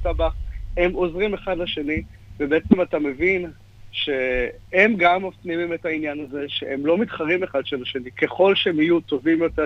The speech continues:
ככל שיהיו יותר ברים ב-, ב-, בעיר, ככה הצעירים יבחרו לא לקחת את הרכב, לא לעלות על האוטובוס, ולהישאר בתוך העיר ולבלות בעיר,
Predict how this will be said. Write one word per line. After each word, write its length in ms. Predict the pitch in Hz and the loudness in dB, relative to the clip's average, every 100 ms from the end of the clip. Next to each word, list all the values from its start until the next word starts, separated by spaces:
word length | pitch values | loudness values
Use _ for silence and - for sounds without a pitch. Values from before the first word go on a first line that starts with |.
| - | -4
ככל 220 | - 156 | -10 -8
שיהיו 220 | - 170 | -2 0
יותר 300 | 151 - 156 139 | 0 0 -2 0
ברים 360 | 139 156 160 147 | 2 4 4 2
ב-, 220 | 143 139 - - - - | 0 0 -4 -14 -8 2
ב-, 80 | 151 | 2
בעיר, 440 | 147 156 170 175 175 - - - | 4 4 4 4 0 -10 -20 -6
ככה 240 | 165 - | -4 -4
הצעירים 460 | 165 - 160 165 180 | -8 -6 -4 -2 -2
יבחרו 480 | 170 175 165 190 170 | -4 -4 -2 0 2
לא 180 | 151 202 | 0 -2
לקחת 340 | 214 196 196 | -4 -8 -10
את 120 | 185 | -6
הרכב, 440 | 175 165 156 165 151 | -2 -2 -2 -4 -2
לא 120 | 139 | -4
לעלות 300 | 175 190 180 | -2 -2 -4
על 100 | 190 | -2
האוטובוס, 580 | 175 165 156 165 156 160 - | 0 -2 -4 -6 -4 -6 -8
ולהישאר 420 | 139 135 - 139 160 | -8 -6 -2 -2 -2
בתוך 360 | 156 160 - | -2 -4 -4
העיר 220 | 139 170 151 | 0 0 0
ולבלות 480 | 135 117 135 160 | -4 -2 0 2
בעיר, 280 | 131 139 180 | 2 0 0